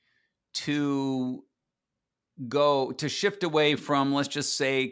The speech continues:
kind of a, a public school curriculum with a mass attached to it to a genuine Catholic liberal education institution? How hard is that?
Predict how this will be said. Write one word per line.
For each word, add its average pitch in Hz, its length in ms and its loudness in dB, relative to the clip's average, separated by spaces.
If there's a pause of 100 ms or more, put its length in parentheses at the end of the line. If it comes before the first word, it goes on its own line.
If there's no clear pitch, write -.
kind 151 460 0
of 123 140 -2
a, 117 200 2 (240)
a - 80 -6
public 165 460 0
school 147 320 0
curriculum 135 640 0
with 120 120 0
a 113 40 2
mass 110 760 0 (400)
attached 104 540 -4
to 110 160 -2
it 110 140 -6 (500)
to 139 580 -2 (580)
a - 60 -2
genuine 143 540 0
Catholic 131 480 -2
liberal 117 360 -2
education 95 920 -4 (360)
institution? 98 720 -8 (100)
How 254 140 -2
hard 233 260 2
is 117 120 -2
that? - 240 -6